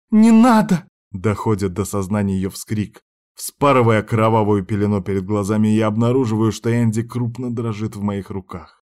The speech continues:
Ребра девушки расчерчены тонкими нитями следов от когтей.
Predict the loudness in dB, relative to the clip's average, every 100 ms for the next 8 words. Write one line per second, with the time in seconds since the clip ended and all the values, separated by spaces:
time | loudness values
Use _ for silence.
0 | _ _ _ _ _ _ -8 -2 0 0
1 | -2 -2 -2 -2 -4 -10 -12 -12 _ -8
2 | -8 -10 -16 -8 -8 -8 -12 -10 -10 _
3 | -4 -4 -6 -6 -4 -4 -4 -6 -8 -8
4 | -10 -8 -8 -10 -16 -16 -18 -18 _ -12
5 | -12